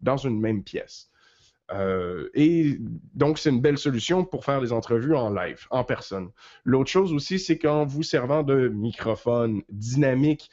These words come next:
vous pourriez, par exemple, opter pour un micro de type, euh, Audio-Technica A T R deux mille un qui coûte soixante dollars. Euh, on peut avoir un micro qui est plus directionnel et qui, qui est très bien. Et on peut en avoir deux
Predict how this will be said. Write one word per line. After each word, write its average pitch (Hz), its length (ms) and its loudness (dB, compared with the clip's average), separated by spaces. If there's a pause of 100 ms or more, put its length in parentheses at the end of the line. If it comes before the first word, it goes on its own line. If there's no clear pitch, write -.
(200)
vous 120 80 -4
pourriez, 135 400 2
par 123 180 0
exemple, 135 360 0
opter 160 340 2
pour 143 540 0
un 117 240 2
micro 131 540 2
de 113 160 0
type, 143 420 -2 (100)
euh, 107 260 2
Audio-Technica 135 1080 0 (320)
A 139 140 2
T 139 280 2
R 127 360 0
deux 120 280 2
mille 123 240 4
un 170 240 2 (160)
qui - 160 -8
coûte 156 220 2 (180)
soixante 117 540 0
dollars. 143 440 0 (440)
Euh, 104 680 4
on 120 160 2
peut 156 300 4
avoir 135 240 2
un 131 80 2
micro 123 280 -4
qui 123 220 2
est 113 60 2
plus 147 320 -2
directionnel 127 840 2
et 139 140 2
qui, 120 180 -6
qui 120 140 0
est 113 120 -2
très 143 320 2
bien. 123 320 2 (260)
Et - 40 2
on 113 80 0
peut 151 100 -2
en 151 100 2
avoir 123 360 0
deux 147 280 4